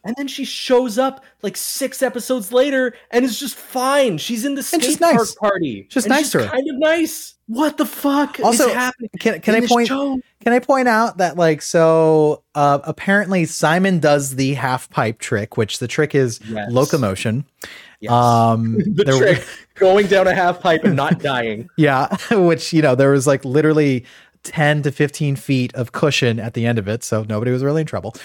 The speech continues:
Speaker 2: Billy decides to do it because, you know, the T virus is making her go, you know, risky.
Speaker 1: Going, she's crazy now.
Speaker 2: Oh, she's gonna do some half pipe tricks or whatever. Like, I
Speaker 1: Right.
Speaker 2: thought she would do, like, a cool, like, fucking, like, spin or something. No,
Speaker 1: Frickin'
Speaker 2: she just
Speaker 1: bails.
Speaker 2: <laughs> Yeah.
Speaker 1: She doesn't even make it the whole way.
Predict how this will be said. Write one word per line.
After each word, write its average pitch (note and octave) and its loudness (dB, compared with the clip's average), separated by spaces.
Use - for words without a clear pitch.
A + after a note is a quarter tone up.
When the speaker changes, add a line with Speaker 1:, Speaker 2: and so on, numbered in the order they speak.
Speaker 2:
Billy A#3+ 4
decides C#3+ 0
to B2 -6
do A#2+ 2
it A#2+ 2
because, A2+ 0
you B2+ -4
know, G2 -4
the F#2+ -10
T A#3 2
virus A2 -4
is F#2 -12
making A#2 -14
her F2+ -14
go, F#2 -16
you A2 -14
know, D#2+ -18
risky. - -4
Speaker 1:
Going, A2 -10
she's - -14
crazy D3+ -6
now. A#2+ -10
Speaker 2:
Oh, C3 2
she's G3+ -6
gonna A2 -10
do D3 2
some F#3 0
half A3+ 0
pipe C3 -2
tricks A#2 -2
or C#3+ 2
whatever. G#2 0
Like, A#2+ -4
I - 6
Speaker 1:
Right. F#3 4
Speaker 2:
thought D4 0
she D4 2
would G3+ 0
do, G#3+ 2
like, F3 0
a F3 0
cool, F#3 2
like, D#3 0
fucking, D#3 -2
like, B2 -6
spin A#2+ 0
or G2+ -6
something. G2 -10
No, C3+ 2
Speaker 1:
Frickin' B2 2
Speaker 2:
she C#3 0
just B2+ 2
Speaker 1:
bails. E3 -2
Speaker 2:
<laughs> - -18
Yeah. A#2+ 2
Speaker 1:
She - -6
doesn't A#3+ 2
even C#4+ 0
make G#3+ 6
it C4+ -2
the G3+ 2
whole G3 2
way. A2 -2